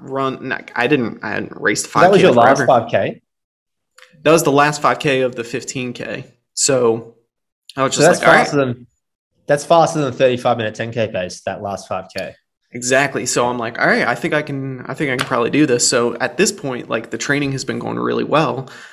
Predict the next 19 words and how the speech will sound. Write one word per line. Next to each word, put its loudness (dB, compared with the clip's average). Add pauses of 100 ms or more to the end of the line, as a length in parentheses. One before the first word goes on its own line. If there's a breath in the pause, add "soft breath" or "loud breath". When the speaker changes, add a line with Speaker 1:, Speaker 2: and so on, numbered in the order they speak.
(160 loud breath)
Speaker 1:
Like, -2
uh, 2
yesterday 2
I 2
did 0
a -4
progression -4
run. -4
I -2
went, -4 (560 loud breath)
uh, 0
six 2
flat, 0 (360 soft breath)
five -2
fifty-three, -2
five 0
forty-nine, -4 (180)
five -2 (160)
thirty-five. 0